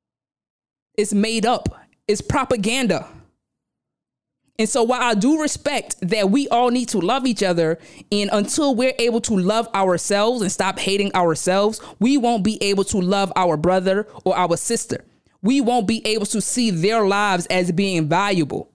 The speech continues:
And so while I'm with you on that, to use that phrase in an argument, to me, that's a losing argument that you're having. Or you're gonna end up having that argument by yourself. I'm not with the bigger end when it comes to that,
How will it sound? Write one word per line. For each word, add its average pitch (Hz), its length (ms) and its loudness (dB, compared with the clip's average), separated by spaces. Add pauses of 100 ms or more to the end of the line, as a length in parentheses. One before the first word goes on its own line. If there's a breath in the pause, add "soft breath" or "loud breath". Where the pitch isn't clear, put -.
(580)
And 196 140 -2
so 226 180 2
while 220 220 2
I'm 208 160 2
with 269 260 0
you 294 320 0
on 196 200 0
that, 311 240 -2 (1400)
to 247 100 0
use 240 300 2
that 233 200 0
phrase 254 560 0
in 202 120 0
an 180 120 -4
argument, 240 600 0 (300 loud breath)
to 233 100 0
me, 240 320 0
that's 214 260 -2
a 208 60 2
losing 208 460 2
argument 202 560 0 (140)
that 190 180 -2
you're 180 100 0
having. 175 400 -2 (840)
Or 202 80 2
you're 220 100 0
gonna 226 140 0
end 233 200 0
up 226 100 -4
having 220 280 -2
that 196 160 -2
argument 196 380 0
by 180 100 0
yourself. 156 580 -2
I'm 240 200 0
not 233 180 0
with 233 160 0
the 208 60 2
bigger 202 360 0
end 196 120 0
when 185 80 2
it 175 80 -6
comes 214 300 -2
to 160 100 0
that, 139 280 -6